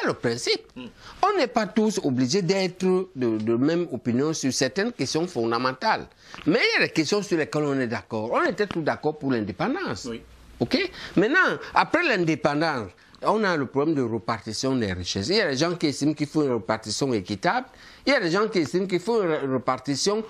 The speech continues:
Speaker 1: concurrentielle, même de façon sauvage.
Speaker 2: Hmm.
Speaker 1: On fait la concurrence même avec les handicapés. Il faut qu'ils se débrouillent. Pourquoi il est né handicapé ?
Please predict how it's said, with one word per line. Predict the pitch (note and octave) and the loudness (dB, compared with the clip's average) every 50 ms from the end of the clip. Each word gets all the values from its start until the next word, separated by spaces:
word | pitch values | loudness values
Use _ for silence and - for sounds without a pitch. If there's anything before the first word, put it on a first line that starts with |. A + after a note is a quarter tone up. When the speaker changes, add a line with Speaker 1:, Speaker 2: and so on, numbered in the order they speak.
| - - - - - | -14 -20 -20 -2 0
Speaker 1:
concurrentielle, | A3 G#3+ G3+ F#3 - F#3+ F#3+ F#3 F#3+ F#3 F3+ F3 - G#3 A3 A3+ A3+ | 0 2 2 0 0 2 2 4 4 2 0 0 0 0 0 2 2
même | A3+ A#3 A#3+ A3 | 2 0 2 0
de | F3+ | -2
façon | C#3+ - D#3 C#3+ - - F#3 G3 F#3+ | 0 0 -2 -2 0 -2 -2 -2 -2
sauvage. | F3+ - D#3 C#3+ C3 D3 D#3 D3 B2+ A2 G2+ F2 - - - | -2 -2 -2 -2 0 2 2 2 0 -2 -4 -6 -10 -14 -14
Speaker 2:
Hmm. | - C3 - F#3+ - - | -16 -16 -16 -14 -4 -2
Speaker 1:
On | E3+ G3 | -2 0
fait | - F#3+ F3+ D#3+ | 2 0 0 2
la | D#3 C3+ | 0 -2
concurrence | - - B2+ A#2+ - C#3 D3+ D3+ D3+ | 0 -2 -4 -2 0 0 0 2 2
même | E3 F3 E3+ | 0 0 0
avec | C3+ A#2+ A#2+ C#3+ C#3+ | 0 0 -2 -2 -2
les | B2+ G#2 | -2 -2
handicapés. | G#2 G#2+ A2+ G2+ G#2+ F#2+ - F#2+ F#2+ - B2+ A2 F#2+ - - _ _ _ - | -2 -4 -4 -4 -6 -4 -4 -4 -4 -2 -6 -8 -8 -10 -16 _ _ _ -4
Il | E3+ E3+ | 0 0
faut | G3 F3 | 0 0
qu'ils | C3+ - D3+ | 0 0 0
se | - - C3 | 0 2 2
débrouillent. | A#2 A2 A#2 G2+ A2 C#3 C3+ A2+ F#2 - - - - - | 2 2 2 2 2 0 0 0 -2 -6 -12 -20 -20 -4
Pourquoi | - B2+ B2 D#3+ E3 F3 | -4 0 2 2 2 2
il | F3 E3+ | 2 2
est | D3 | 2
né | C#3 C3+ C3+ | 2 0 0
handicapé ? | A2+ A2 A2 G2+ F#2+ - G#2 G2+ - C3+ B2+ G2+ | 0 0 -2 -2 -2 -4 -4 -4 -2 -4 -4 -4